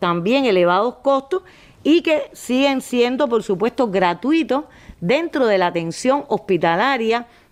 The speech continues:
a la población y, sin embargo, asume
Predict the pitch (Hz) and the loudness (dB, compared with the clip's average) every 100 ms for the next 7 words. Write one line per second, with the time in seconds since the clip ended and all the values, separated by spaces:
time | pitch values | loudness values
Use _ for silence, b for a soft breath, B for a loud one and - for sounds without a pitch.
0 | _ 202 214 254 254 254 277 269 294 311 | _ -4 -2 -2 -2 -2 -2 -4 -6 -6
1 | - 226 220 214 269 240 254 254 - b | -6 -6 -4 -2 -2 0 -2 -4 -12 b
2 | b b b 175 180 - 339 311 254 | b b b -6 -6 -4 -2 0 -2